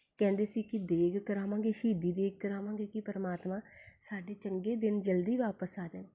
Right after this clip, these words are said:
ਕਹਿੰਦੇ ਉੱਥੋਂ ਮਾਤਾ ਜੀ ਨੇ ਜੋਤ ਦਾ ਘਿਓ ਲਿਆਂਦਾ ਤੇ ਬਾਬਾ ਜੀ ਦਾ ਸਰੂਪ ਲਿਆ,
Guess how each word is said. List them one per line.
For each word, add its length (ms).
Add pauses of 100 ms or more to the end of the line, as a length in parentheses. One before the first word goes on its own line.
(480)
ਕਹਿੰਦੇ 240
ਉੱਥੋਂ 320
ਮਾਤਾ 340
ਜੀ 120
ਨੇ 120
ਜੋਤ 400
ਦਾ 100
ਘਿਓ 340
ਲਿਆਂਦਾ 480 (240)
ਤੇ 80
ਬਾਬਾ 360
ਜੀ 160
ਦਾ 120
ਸਰੂਪ 400
ਲਿਆ, 260